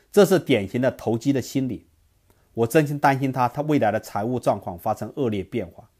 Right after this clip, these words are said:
没有实体经济的强劲的支撑，房地产的泡沫越来越难以持续。在整个房地产的链条中，拿到最后一棒的人才是真正的接盘侠。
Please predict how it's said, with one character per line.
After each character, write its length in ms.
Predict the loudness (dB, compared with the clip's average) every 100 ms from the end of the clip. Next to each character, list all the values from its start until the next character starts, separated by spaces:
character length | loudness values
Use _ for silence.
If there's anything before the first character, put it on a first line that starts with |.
| _ _ _ _ 0
没 140 | 6
有 120 | 8 8
实 220 | 4 2
体 180 | 2 2
经 160 | 0
济 100 | 0
的 140 | 0 -2
强 340 | -6 -8 -4
劲 140 | -2
的 80 | -2
支 180 | -2 -8
撑， 280 | -6 -10 -12 _ _ _ _ _
房 280 | -6 0 2
地 120 | 2
产 180 | 0 -2
的 80 | -4
泡 240 | 0 2
沫 320 | 2 -2 -6 -10
越 180 | 0 2
来 160 | 2 -2
越 140 | -4
难 240 | -6 -8
以 80 | -8
持 260 | -10 -14 -14
续。 300 | -12 -14 -16 _ _ _ _ _ _ 6
在 160 | 6
整 200 | 8 4
个 120 | 6
房 240 | 4 4 4
地 120 | 2
产 160 | 0 -2
的 80 |
链 180 | 0 -2
条 180 | -2 -8
中， 240 | -10 -14 -16 _ _ -2
拿 160 | 4 8
到 120 | 8
最 220 | 6 2
后 200 | 4 2
一 100 | 2
棒 240 | 2 2 2
的 100 | -4
人 220 | -8 -16 _
才 200 | -6 -4
是 140 | -4 -4
真 240 | -2 -4
正 140 | -4
的 80 | -6
接 180 | -4 -6
盘 220 | -6 -10
侠。 200 | -12 -16